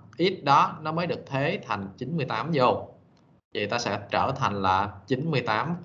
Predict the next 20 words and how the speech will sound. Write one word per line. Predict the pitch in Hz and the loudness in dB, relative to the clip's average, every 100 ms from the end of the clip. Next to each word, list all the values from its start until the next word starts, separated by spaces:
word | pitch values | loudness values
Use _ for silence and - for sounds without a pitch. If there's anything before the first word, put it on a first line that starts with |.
| - | -4
cộng | 87 82 104 | -2 -2 -8
hai | 104 104 104 101 - - _ _ _ _ _ _ _ _ - | -2 2 2 -2 -12 -20 _ _ _ _ _ _ _ _ -8
tất | 139 - | -8 -6
cả | - | -6
bình. | 110 107 92 - - - _ _ | 0 0 -2 -10 -18 -20 _ _
Hết | - - | -10 -6
chuyện | - 90 | -4 -2
này | 98 | 0
ha. | 92 120 - - - _ _ _ _ _ _ - _ | 4 4 2 -8 -20 _ _ _ _ _ _ -20 _
Tương | 175 170 | 4 6
tự | 139 139 | 6 4
như | 151 | 2
vậy, | 139 113 117 123 - - | 4 4 2 -2 -12 -2
đối | 131 156 | 0 2
với | 160 160 | 0 0
câu | 131 | 0
B. | 131 131 120 101 - _ _ _ _ _ _ _ _ _ _ _ - | 2 4 2 0 -10 _ _ _ _ _ _ _ _ _ _ _ -4
Vậy | 123 123 | -2 0
câu | |
B | 147 | 4